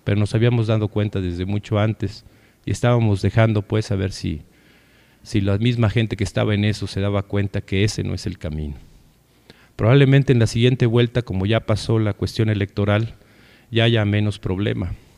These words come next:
Pero para nosotros es claro que los compañeros más firmes, más fuertes,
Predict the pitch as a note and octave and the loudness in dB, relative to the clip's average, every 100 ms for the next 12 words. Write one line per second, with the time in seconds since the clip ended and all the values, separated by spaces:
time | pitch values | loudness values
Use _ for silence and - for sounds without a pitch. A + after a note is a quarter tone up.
0 | - _ _ _ - G2+ A2 A2 A2+ D3 | -20 _ _ _ -4 -2 0 2 2 2
1 | D3 C3 C#3 - - A#2+ A2+ A#2 - - | 2 2 0 0 2 4 4 0 -6 -20
2 | - _ _ - _ - G#2 G#2 A2+ G#2 | -20 _ _ -20 _ -6 -2 -2 -2 0
3 | A2 C3 C3 B2 A#2+ - B2 B2 A#2 A#2+ | 2 2 2 2 0 0 0 0 0 -2
4 | A#2 - - - - A#2 - - A#2+ A#2+ | -4 -8 -20 -12 -4 -4 -2 0 2 0
5 | - A#2+ - - | -2 -6 -6 -16